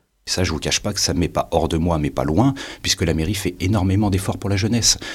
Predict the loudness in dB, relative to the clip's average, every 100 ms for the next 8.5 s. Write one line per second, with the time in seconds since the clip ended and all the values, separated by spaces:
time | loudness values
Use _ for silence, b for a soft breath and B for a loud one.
0 | B 0 2 4 4 4 2 0 0 0
1 | 2 2 0 0 -2 -4 -4 0 2 0
2 | 0 -2 -2 0 0 0 0 0 0 0
3 | -2 -4 -2 0 0 0 -2 -2 -2 0
4 | 0 2 0 -2 -2 2 2 2 2 2
5 | 4 4 4 B B B 0 0 2 4
6 | 4 0 -4 -8 0 2 4 4 4 2
7 | 0 0 0 0 0 0 -2 -2 0 2
8 | 2 2 2 0